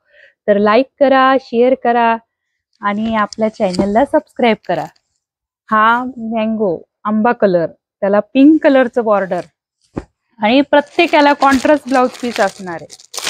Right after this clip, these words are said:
Contrast blouse असणार आहे त्याला.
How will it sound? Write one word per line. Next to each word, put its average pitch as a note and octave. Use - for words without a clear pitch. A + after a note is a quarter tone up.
Contrast B3
blouse B3+
असणार B3
आहे A3+
त्याला. A3